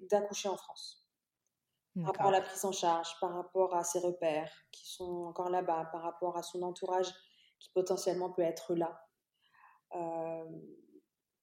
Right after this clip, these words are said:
Speaker 1: je parle vraiment pas du tout, là, pour le coup, de l'aspect matériel, mais vraiment psychologique. Euh, je pense que c'est, je, je...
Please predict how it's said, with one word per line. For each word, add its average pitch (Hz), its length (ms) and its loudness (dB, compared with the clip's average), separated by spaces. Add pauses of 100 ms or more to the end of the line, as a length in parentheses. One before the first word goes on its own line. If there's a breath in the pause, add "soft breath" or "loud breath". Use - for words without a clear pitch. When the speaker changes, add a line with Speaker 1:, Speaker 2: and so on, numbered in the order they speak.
(300)
Speaker 1:
je - 120 0
parle 208 180 8
vraiment 226 260 6
pas 233 160 10
du 208 200 0
tout, 226 260 -4
là, 196 160 6 (280)
pour 202 100 4
le 196 120 8
coup, 202 180 -2
de 196 120 2
l'aspect 180 300 2
matériel, 185 600 4
mais 175 220 0 (360)
vraiment 214 380 6
psychologique. 196 840 2
Euh, 160 260 -2 (1300)
je - 180 -8
pense 220 180 4
que 233 120 2
c'est, - 260 0
je, - 200 2
je... - 140 -2